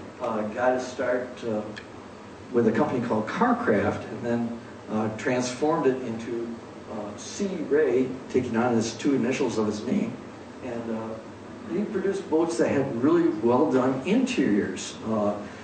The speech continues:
most of the time you think of just the exterior of the boat and how it looks, but it was really, uh, these guys, with the way they styled the inside of the boat,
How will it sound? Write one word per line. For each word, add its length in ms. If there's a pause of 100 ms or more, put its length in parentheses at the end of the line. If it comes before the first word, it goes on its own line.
(340)
most 240
of 100
the 80
time 180
you 60
think 180
of 220
just 200
the 160
exterior 480
of 40
the 60
boat 340
and 100
how 240
it 180
looks, 280
but 160
it 160
was 160
really, 260 (220)
uh, 240 (160)
these 180
guys, 300
with 120 (480)
the 60
way 160
they 120
styled 420
the 260
inside 420
of 100
the 60
boat, 360